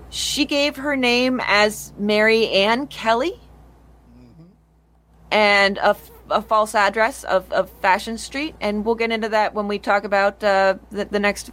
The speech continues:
Speaker 1: victim in a minute here. Um, so she basically goes looking for John and can't find him, and then, again, we have no proof from anyone that she was a sex worker. However,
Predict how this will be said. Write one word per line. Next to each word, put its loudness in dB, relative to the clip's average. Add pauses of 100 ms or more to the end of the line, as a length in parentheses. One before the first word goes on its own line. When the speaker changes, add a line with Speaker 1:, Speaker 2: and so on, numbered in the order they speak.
Speaker 1:
victim 0
in 0
a 2
minute 2
here. 0 (540)
Um, 0 (560)
so 2 (640)
she -12
basically 2
goes 2
looking -2
for 2
John 2
and -6
can't -2
find 2
him, -2
and -2
then, 2 (320)
again, 0
we -2
have 2
no 4
proof -6 (320)
from -4
anyone 2 (100)
that -2
she -6
was -4
a -2
sex -2
worker. 2
However, 2